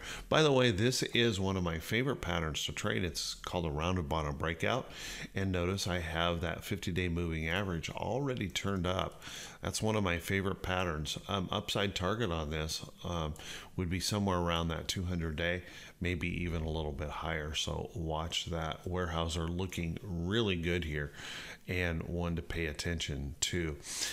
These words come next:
Kind of take a look at, um, three M. Now, three M is one of those old boring stocks, but doggone, it's looking pretty darn positive here right now. And you can see we broke this long downtrend here in three M.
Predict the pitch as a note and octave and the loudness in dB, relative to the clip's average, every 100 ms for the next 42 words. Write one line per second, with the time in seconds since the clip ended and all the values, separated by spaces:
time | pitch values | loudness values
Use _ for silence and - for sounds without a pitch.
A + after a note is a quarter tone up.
0 | - - - B3+ D#4 C4 G#3+ E3 B2 C3 | -4 -2 2 2 2 0 2 4 6 6
1 | D3 - - A2 A2 G2+ - - F#2+ F2 | 4 -2 2 4 6 4 -4 -4 0 2
2 | E2 D#2 - A#2+ D3 - G2+ A#2+ G2 F2 | 0 -2 -2 2 2 2 2 2 2 0
3 | F2+ - D#4 D#4 A#2 F2 - - - - | 0 0 2 2 2 0 -6 -8 -8 -4
4 | - A#2+ B2 D#3+ C#3 B2+ A2 B2 B2 A#2 | 0 4 6 6 6 6 6 6 8 8
5 | A#2 A#2 - - G#2 F#2 E2 - - F2+ | 8 6 2 4 6 6 4 -2 -2 0
6 | G#2+ B2 A2+ A#2 G2+ - G#2+ G#2+ F#2 - | 2 2 4 2 2 0 -2 0 -2 0
7 | A#2 B2+ A2 G#2 G2+ F#2+ F#2+ F#2+ F#2+ E2 | 2 4 4 6 4 2 2 4 4 0
8 | D#2 - E2 D#2 - - - - - F2 | 0 -2 0 0 -2 -8 -10 -4 2 2
9 | E2+ F2 E2 E2 F#2 - F#2+ - G#2+ F#2+ | 2 0 0 0 0 0 0 0 2 2
10 | E2 G2+ A#2 B2 G#2 E2 E2+ F2+ B2 C3+ | 2 4 4 4 2 2 2 4 4 4
11 | A#2+ F2+ G2 G2 G2+ - E2+ D#2 E2+ E2+ | 2 2 2 4 2 2 0 0 2 0
12 | D2+ D2+ - D#2+ D2+ D2 | 0 -2 -2 -2 -2 -2